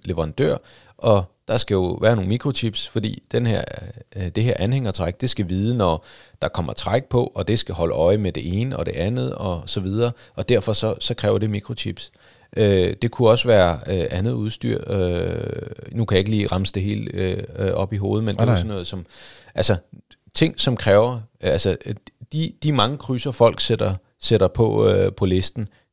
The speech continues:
Speaker 1: det er de ting, som, som, øh, leverandørerne gerne siger, "Øhm, hvis vi nu fjerner nogle af de her krydser, så kan
Speaker 2: Mm.
Speaker 1: du godt få din bil."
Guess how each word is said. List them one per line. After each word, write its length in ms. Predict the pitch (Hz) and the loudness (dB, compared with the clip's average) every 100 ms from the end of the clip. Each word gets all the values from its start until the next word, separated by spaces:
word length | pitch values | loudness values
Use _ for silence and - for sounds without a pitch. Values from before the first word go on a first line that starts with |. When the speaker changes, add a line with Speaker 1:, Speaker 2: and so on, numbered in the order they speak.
| - | -4
Speaker 1:
det 80 | 139 | -2
er 40 | 143 - | -4 -10
de 100 | 123 | -6
ting, 280 | - 120 110 | -2 -2 -2
som, 260 | 110 95 - | -2 -2 -6
som, 340 | - 98 92 90 | -4 -2 -2 -2
øh, 200 | 92 87 - | -2 -4 0
leverandørerne 640 | 110 101 98 107 101 104 | 0 2 2 2 2 0
gerne 280 | - 87 101 | 0 0 2
siger, 300 | - 101 92 - - - - | 0 2 0 -2 -14 -20 -4
"Øhm, 120 | 113 101 | -2 -2
hvis 300 | 104 107 127 | 0 0 2
vi 40 | |
nu 100 | 143 | 0
fjerner 440 | - - 95 104 131 | -2 2 2 2 -4
nogle 200 | 110 107 | -6 -6
af 60 | |
de 120 | 110 | -2
her 120 | 104 95 | -2 -2
krydser, 340 | 92 85 - - | -2 -2 -4 -4
så 100 | - | -4
kan 20 | |
Speaker 2:
Mm. 80 | 101 | -2
Speaker 1:
du 60 | 98 | -2
godt 200 | - - | -4 -4
få 160 | 107 | -8
din 180 | 101 95 | -6 -6
bil." 280 | 101 90 | -6 -8